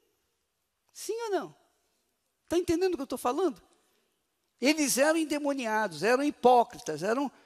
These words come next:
enfim, pecadores. Mas eles ensinavam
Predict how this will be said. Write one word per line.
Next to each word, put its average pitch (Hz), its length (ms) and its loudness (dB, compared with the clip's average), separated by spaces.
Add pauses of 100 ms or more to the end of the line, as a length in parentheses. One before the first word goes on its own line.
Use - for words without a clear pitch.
(140)
enfim, - 380 -4 (380)
pecadores. 220 800 2 (440)
Mas 254 240 4
eles 359 260 4
ensinavam 254 1120 0